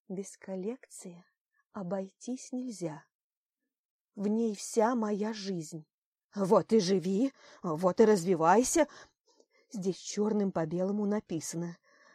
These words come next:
«Разработка концепции эскизов новой учебной формы для воспитанников пансионата». Но там есть ещё и пошив. «Повторяю, мне нужно подумать», повторила Надежда.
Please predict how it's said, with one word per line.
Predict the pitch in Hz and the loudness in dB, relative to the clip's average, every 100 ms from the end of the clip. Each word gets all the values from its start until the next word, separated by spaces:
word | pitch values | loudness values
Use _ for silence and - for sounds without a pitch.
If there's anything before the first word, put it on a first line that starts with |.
| - | 4
«Разработка | 226 240 196 - 233 330 - 226 | 8 10 10 6 8 6 6 2
концепции | - 202 185 - 180 - - 294 339 381 _ _ _ | 4 2 2 0 0 0 0 4 4 0 _ _ _
эскизов | 254 254 - - 277 214 220 - | 0 2 0 4 6 8 6 4
новой | 233 240 233 214 208 | 6 8 8 6 4
учебной | - 233 185 190 175 | 6 6 6 4 0
формы | - 202 240 311 | 4 6 8 4
для | 254 233 | 6 8
воспитанников | 185 - - 240 254 254 247 294 - - - | 8 2 -2 -2 4 4 6 2 0 -6 6
пансионата». | 285 247 - 254 254 190 151 - 170 165 _ _ _ _ _ _ _ _ _ - | 6 6 6 6 6 2 0 0 -4 -4 _ _ _ _ _ _ _ _ _ -14
Но | 202 190 | -8 -8
там | 190 180 170 | -8 -8 -8
есть | 180 190 196 - | -8 -8 -10 -12
ещё | 208 - | -12 -8
и | 226 | -10
пошив. | - 269 - 240 - _ _ _ _ _ _ _ _ _ _ _ _ | -10 -14 -10 -10 -12 _ _ _ _ _ _ _ _ _ _ _ _
«Повторяю, | 220 - 202 214 202 170 | -12 -10 -8 -6 -6 -6
мне | 180 180 | -4 -4
нужно | 175 202 202 214 | -4 -6 -6 -8
подумать», | - 214 202 220 151 - - | -4 -2 0 -2 -4 -10 -14
повторила | - - 170 170 165 | -14 -10 -6 -6 -6
Надежда. | 170 165 151 156 | -8 -8 -10 -12